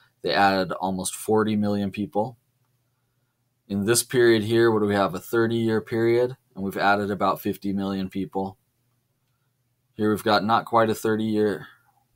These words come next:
no, twenty-year period, and we've got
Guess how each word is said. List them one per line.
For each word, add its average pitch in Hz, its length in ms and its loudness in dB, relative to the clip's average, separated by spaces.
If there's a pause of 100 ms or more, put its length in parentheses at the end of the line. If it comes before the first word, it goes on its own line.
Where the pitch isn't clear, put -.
(720)
no, 139 140 -20 (100)
twenty-year 110 460 -2
period, 87 420 -8 (540)
and 95 200 -2
we've 92 120 -8
got 92 240 0